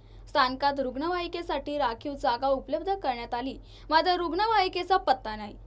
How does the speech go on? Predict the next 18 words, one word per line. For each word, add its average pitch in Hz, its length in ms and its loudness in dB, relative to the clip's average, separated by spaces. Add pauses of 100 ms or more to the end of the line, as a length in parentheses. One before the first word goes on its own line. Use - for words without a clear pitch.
(240)
स्थानकात 359 420 4
परवानाधारक 381 840 2
हमाल 311 300 0
नसल्यानं 302 460 -2
अपघातात 277 640 -2 (300)
जखमी 311 420 2
प्रवाशांना 311 600 -2
रेल्वे 262 340 2
रुळातून 269 480 -2 (120)
उचलून 330 340 -6
आणण्यास 285 420 -2 (240)
विलंब 262 420 0
होतो. 214 320 -10 (280)
परिणामी 285 500 2
प्रवासी 254 480 0
यांना 262 220 -2
आपला 262 380 2
जीव 262 280 -6